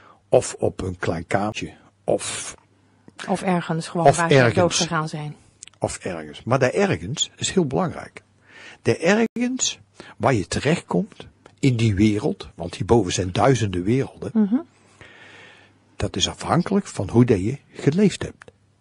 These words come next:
Speaker 1: Hoe ver dat je bent.
Speaker 2: Is dat die ontwikkelingsgraad waar je
Speaker 1: Dat
Speaker 2: het net
Speaker 1: is
Speaker 2: over
Speaker 1: een
Speaker 2: had?
Speaker 1: ontwikkelingsgraad.
Speaker 2: Oké.
Speaker 1: Dus als iemand nu denkt, "Ik geloof er niks van,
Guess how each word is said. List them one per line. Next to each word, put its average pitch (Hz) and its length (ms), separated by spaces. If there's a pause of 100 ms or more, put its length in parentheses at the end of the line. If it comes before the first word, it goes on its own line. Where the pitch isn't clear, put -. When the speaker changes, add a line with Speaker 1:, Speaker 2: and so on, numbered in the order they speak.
(360)
Speaker 1:
Hoe - 360
ver 180 320
dat 160 180
je 147 100
bent. 113 440
Speaker 2:
Is 247 140
dat 277 160
die 285 120
ontwikkelingsgraad 277 1000
waar - 100
je - 60
Speaker 1:
Dat 131 100
Speaker 2:
het 269 100
net 208 100
Speaker 1:
is - 80
Speaker 2:
over - 0
Speaker 1:
een - 60
Speaker 2:
had? 226 100
Speaker 1:
ontwikkelingsgraad. - 840
Speaker 2:
Oké. - 220 (440)
Speaker 1:
Dus 147 220
als 175 240
iemand 147 340
nu 160 200
denkt, 110 400 (1600)
"Ik - 220
geloof 170 400
er 104 60
niks 143 180
van, - 200